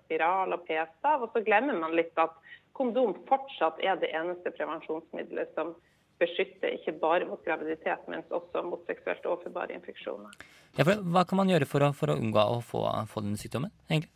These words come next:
Speaker 1: Ja, det er veldig enkelt. Det er å bruke kondom.
Speaker 2: Så bra. Hvor, eh, hvordan, hvordan bør man gå fram for å teste seg mot, eh, mot denne sykdommen?
Speaker 1: Ehm, altså her i SIO Helse da, så har vi et drop-in-tilbud som man bare kan ta kontakt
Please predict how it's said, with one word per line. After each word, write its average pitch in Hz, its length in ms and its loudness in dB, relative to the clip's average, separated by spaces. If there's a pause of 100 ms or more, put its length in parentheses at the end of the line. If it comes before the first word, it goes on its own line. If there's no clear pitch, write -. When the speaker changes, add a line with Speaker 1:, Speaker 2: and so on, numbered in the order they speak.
(1080)
Speaker 1:
Ja, 247 80 4
det 262 100 6
er 247 80 6
veldig 226 200 2
enkelt. 226 460 0 (120)
Det 240 180 2
er - 20 4
å 220 80 0
bruke 220 280 2
kondom. 208 420 0 (680)
Speaker 2:
Så - 180 -2
bra. 139 100 6 (120)
Hvor, 165 220 6
eh, 165 380 4
hvordan, 190 420 2 (180)
hvordan 165 260 2
bør 160 100 6
man 165 220 4
gå 156 140 2
fram 127 180 0
for 135 120 -2
å 131 80 -2
teste - 240 -6
seg 104 160 4
mot, 110 200 -2 (120)
eh, 110 220 2
mot 113 160 -2
denne 110 180 -2
sykdommen? 110 360 -4 (1300)
Speaker 1:
Ehm, 175 640 4 (320)
altså 214 240 4
her 190 180 4
i 202 100 -2
SIO 202 160 4
Helse 214 320 2
da, 175 160 6
så 214 160 4
har 196 220 6
vi 160 100 2
et - 160 -4
drop-in-tilbud 175 1160 -2
som 175 120 -2
man 170 160 0
bare 165 240 4
kan 165 160 -4
ta 165 100 2
kontakt 165 440 -2